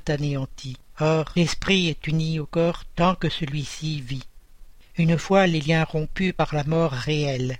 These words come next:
et la désagrégation des organes, la séparation est complète et l'esprit n'y revient plus.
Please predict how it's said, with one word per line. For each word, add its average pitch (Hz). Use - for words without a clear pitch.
et 160
la 156
désagrégation 156
des 135
organes, 135
la 160
séparation 165
est 170
complète 139
et 151
l'esprit 165
n'y 151
revient 139
plus. 123